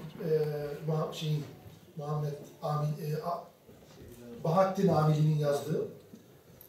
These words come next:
e, İran coğrafyasında yazılan bir metin, çok iyi bir metin. Bu bizim medreselerde astronomide başlangıç seviyesinde okutulan bir kitaptır. Birkaç tane astronomi kitabı okutuluyor çünkü. Buna bir şerh yazıyor. Teşrihül,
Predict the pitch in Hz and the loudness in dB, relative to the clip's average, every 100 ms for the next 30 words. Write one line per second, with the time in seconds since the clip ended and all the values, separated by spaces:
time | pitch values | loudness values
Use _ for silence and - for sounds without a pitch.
0 | - - 151 143 139 135 - - - 165 | -20 -12 -4 2 4 4 0 -14 0 4
1 | 147 - - - - - - - - - | 4 2 -6 -16 -20 -20 -20 -20 -20 -20
2 | - - - - 147 - 143 135 147 135 | -20 -20 -12 -4 -4 -4 -6 -8 -8 0
3 | 135 131 131 127 135 135 - 262 190 - | 0 0 -4 -8 -10 -10 -8 -6 -6 -8
4 | 151 131 131 - - - - - - - | -10 -10 -12 -12 -12 -14 -14 -20 -20 -20
5 | - 190 285 - 165 180 135 - - - | -12 -4 -2 -2 0 2 4 2 -2 -4
6 | - - - - - - 233 - - - | -4 -2 0 4 4 4 4 4 2 -10
7 | - 262 - 240 220 202 - 151 143 131 | -4 -2 0 2 2 0 -4 -4 -4 -4
8 | 139 135 135 - - - - 160 214 254 | -4 -2 -4 -4 -14 -6 -4 -4 -4 -4
9 | 269 - 214 208 - 147 147 170 151 151 | -4 -6 -2 -2 -2 -6 -6 -6 -6 -8
10 | 151 160 147 - 156 151 - 135 139 143 | -8 -10 -12 -12 -12 -12 -12 -12 -12 -10
11 | 262 - - - - - - - - - | -10 -12 -16 -20 -20 -20 -20 -20 -20 -14
12 | 277 320 262 - 214 139 131 - - - | -8 -6 -4 -4 -4 -6 -8 -12 -16 -20
13 | - - - 214 - 214 175 156 | -20 -20 -12 -6 -2 -2 -2 -4